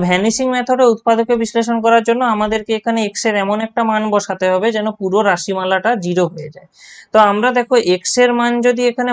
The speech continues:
মাইনাস ওয়ান বসিয়ে দিই, তাহলে কি হবে দেখো, মাইনাস ওয়ান বসিয়ে দিলে আমরা পেয়ে যাবো minus one to the power four plus four into minus one plus three, অর্থাৎ এখান থেকে আমরা পাবো one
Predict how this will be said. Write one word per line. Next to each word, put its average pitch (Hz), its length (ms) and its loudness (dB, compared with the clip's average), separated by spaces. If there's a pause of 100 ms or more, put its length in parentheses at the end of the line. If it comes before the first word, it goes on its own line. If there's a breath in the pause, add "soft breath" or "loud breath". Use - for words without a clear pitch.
(100)
মাইনাস 202 460 0
ওয়ান 220 160 2 (100)
বসিয়ে 160 380 -2
দিই, 156 120 -14 (340 soft breath)
তাহলে 208 240 6 (100)
কি 214 100 -2 (120)
হবে 160 160 0 (100)
দেখো, 147 180 -6 (540)
মাইনাস 214 380 0
ওয়ান 240 200 0
বসিয়ে 208 280 0
দিলে 208 200 0
আমরা 208 220 0
পেয়ে 214 140 -2
যাবো 226 120 0 (140)
minus 196 320 -2 (120)
one 226 140 -2
to 220 140 -4
the 226 140 -2
power 226 280 2
four 233 180 2 (500)
plus 202 240 4 (180)
four 202 240 4 (140)
into 233 220 0 (160)
minus 220 380 0 (140)
one 233 120 0 (100)
plus 226 220 2 (120)
three, 226 200 -6 (520)
অর্থাৎ 208 300 2
এখান 226 260 -2
থেকে 233 200 -4
আমরা 226 220 0
পাবো 226 200 2 (340)
one 226 160 0